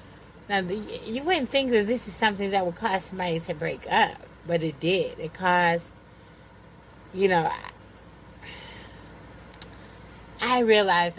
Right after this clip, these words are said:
I was like, "This man thinks that he is saying anything to me, but if I say something,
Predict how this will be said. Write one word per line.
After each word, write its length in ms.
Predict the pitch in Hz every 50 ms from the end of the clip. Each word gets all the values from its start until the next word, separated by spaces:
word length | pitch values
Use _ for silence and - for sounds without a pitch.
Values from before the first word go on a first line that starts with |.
| - -
I 120 | 202 208
was 100 | 208 202
like, 220 | 190 170 156 151
"This 240 | 180 254 269 - -
man 260 | 214 196 190 185 180
thinks 240 | 170 175 185 180 170
that 80 | - 170
he 160 | 170 220 220
is 120 | 202 170
saying 200 | - 185 156 156
anything 500 | 160 185 208 233 240 220 - 233 233 233
to 180 | 226 - - 220
me, 280 | 220 226 226 226 220 220 - - - - - - - - - - -
but 140 | - 151 156
if 160 | 170 165 -
I 240 | 190 208 233 247 254
say 280 | 262 - - 233 226 214
something, 540 | - - 190 180 175 165 175 170 156 151